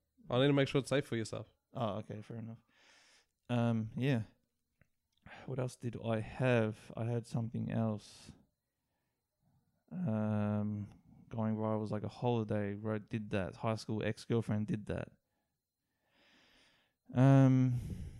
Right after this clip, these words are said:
Speaker 2: I had a, this is not a thought, but I just found out a random thing.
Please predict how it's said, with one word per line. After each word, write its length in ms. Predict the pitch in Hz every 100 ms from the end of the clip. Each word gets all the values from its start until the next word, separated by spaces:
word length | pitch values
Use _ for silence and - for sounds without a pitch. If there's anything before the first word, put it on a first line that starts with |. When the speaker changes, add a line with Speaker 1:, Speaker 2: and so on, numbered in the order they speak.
| - - - - - - -
Speaker 2:
I 60 | 127
had 200 | 190 214
a, 520 | 160 135 117 107 104 - - - - - _ - _ _
this 100 | -
is 60 | 202
not 140 | 208
a 40 | 123
thought, 300 | - 180 127
but 100 | 120
I 40 |
just 200 | 165 202
found 240 | - 160 151
out 100 | 127
a 40 |
random 400 | 117 135 123 107 - _ _ _ - _ 226
thing. 260 | 127 160